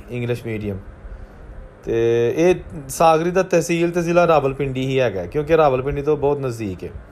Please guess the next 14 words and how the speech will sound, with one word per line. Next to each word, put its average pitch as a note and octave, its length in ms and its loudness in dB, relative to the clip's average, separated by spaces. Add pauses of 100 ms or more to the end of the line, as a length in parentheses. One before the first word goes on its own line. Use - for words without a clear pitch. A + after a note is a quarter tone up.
(540)
ਤੇ - 60 -6
ਇਹ E3 280 4
ਚਾਰ E3 300 4
ਦੀਵਾਰੀ E3+ 180 4
ਦੇ F3 100 0
ਬੈਕ C#3+ 260 2
ਸਾਈਡ D#3+ 220 2
'ਤੇ D#3+ 100 -4
ਸਭ D#3 180 0
ਤੋਂ D3+ 120 -8
ਪਹਿਲੇ D3+ 240 2
ਆਉਣਗੇ D3 260 0
ਹਿੰਦੂ B2+ 280 -4
ਟੈਂਪਲਸ A2 580 -2